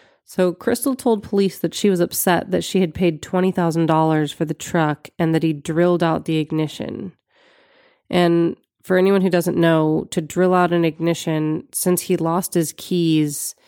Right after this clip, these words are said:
um, I guess you can do that to older trucks, and it makes it so that you can turn the truck on using a screwdriver, if you know how to do that. So I guess he's,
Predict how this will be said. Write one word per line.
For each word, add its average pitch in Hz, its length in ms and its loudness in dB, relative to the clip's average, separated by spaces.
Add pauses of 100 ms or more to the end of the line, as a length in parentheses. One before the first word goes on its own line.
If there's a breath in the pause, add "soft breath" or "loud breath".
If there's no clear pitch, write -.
(340 soft breath)
um, 151 460 -2
I 165 120 -6
guess 175 240 -2
you 165 80 0
can 165 140 0
do 175 120 4
that 165 180 0
to - 100 -12
older 165 300 2
trucks, - 540 -2
and 160 140 -2
it 170 60 0
makes 170 300 0
it - 120 -4
so 170 160 0
that 165 120 0
you 170 140 0
can 160 540 -2 (100)
turn 185 300 2
the 170 60 2
truck 170 300 -2
on 160 360 -2
using 156 260 0
a 143 60 -2
screwdriver, 180 920 0
if 170 180 -6
you 175 80 2
know 165 160 2
how 170 120 -2
to 165 80 0
do 170 180 -2
that. 190 320 -4 (920 soft breath)
So 165 600 2
I 165 60 -6
guess 175 220 0
he's, 165 280 -4